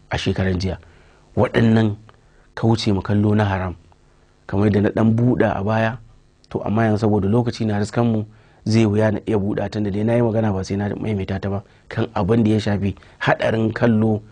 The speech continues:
da muke ciki. Haɗarin kallo da muke ciki. Wala Allah zama na gaba zan ɗan ƙara bayani akan wannan sifa ta tara da muke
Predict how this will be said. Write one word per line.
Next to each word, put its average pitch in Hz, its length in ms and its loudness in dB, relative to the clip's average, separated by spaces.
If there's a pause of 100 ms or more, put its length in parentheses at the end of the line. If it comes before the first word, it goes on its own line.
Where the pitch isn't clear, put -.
(140)
da 101 120 2
muke 101 220 0
ciki. - 300 -10 (2500)
Haɗarin 120 540 4
kallo 113 380 4
da 110 80 4
muke 101 220 0
ciki. - 320 -10 (240)
Wala 107 280 4
Allah 123 280 2
zama 117 260 0
na 120 100 2
gaba 107 340 -2 (360)
zan 110 220 2
ɗan 107 200 -4
ƙara 107 320 -2
bayani 101 460 -4 (180)
akan - 280 -6
wannan 104 380 -2 (200)
sifa 104 320 -4
ta 98 120 -10
tara 101 320 -4 (360)
da 95 340 -2 (380)
muke 98 560 -4